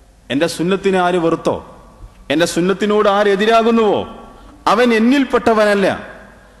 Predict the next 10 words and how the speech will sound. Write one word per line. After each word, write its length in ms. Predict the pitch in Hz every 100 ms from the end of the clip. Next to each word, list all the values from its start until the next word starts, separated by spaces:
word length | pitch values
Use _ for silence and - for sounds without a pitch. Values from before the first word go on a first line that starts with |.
| - -
അവൻ 240 | 196 247
നമ്മുടെ 340 | 214 226 262 269
കൂട്ടത്തിൽപ്പെട്ടവനല്ല 1300 | 214 226 220 240 233 302 - 247 233 220 202 226
എന്നാണ് 520 | 240 233 214 220 214 208
റസൂലുള്ളാഹി 580 | 202 226 214 208 202
സ്വല്ലല്ലാഹു 560 | 196 202 196 190 190 190
അലൈഹി 180 | 185 185
വസല്ലം 280 | 175 175 170
പഠിപ്പിക്കുന്നത്. 800 | 165 156 147 151 135 107 90 80 - - - - - - -
അതുകൊണ്ട് 360 | 143 175 202